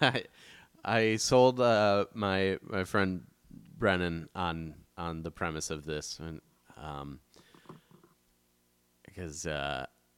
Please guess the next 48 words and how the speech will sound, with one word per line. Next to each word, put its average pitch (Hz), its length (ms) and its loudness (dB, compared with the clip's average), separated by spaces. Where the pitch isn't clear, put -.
we're, 87 360 -8
we're 87 140 -12
talking 85 220 -8
about 78 200 -8
something, 80 260 -8
and 71 180 -14
I 76 80 -16
was 71 140 -20
like, 76 180 -20
"I 78 80 -18
watched 85 360 -14
this, 85 260 -16
this 90 280 -16
<laughs> - 20 -14
movie - 380 -10
today." 82 500 -10
It's - 100 -20
like, 80 120 -10
"You 76 80 -14
gotta 82 200 -2
watch 78 320 -4
it." 71 120 -14
And, 76 420 -10
uh, 62 300 -12
<laughs> - 140 -20
I - 1160 -14
was 73 100 -10
like, 73 160 -8
"I 73 60 -8
literally 104 380 -2
watched 90 340 -2
a 85 60 -10
guy 78 340 -4
put 92 160 -8
a 85 40 -6
shotgun 87 520 -2
shell 76 320 -6
into 85 320 -8
his 80 180 -6
arm 73 460 -8
and 82 140 -10
shoot 80 260 -4
it 78 80 -4
out 73 160 -6
of 71 80 -14
his - 120 -8
<laughs> - 20 -8
palm." - 420 -12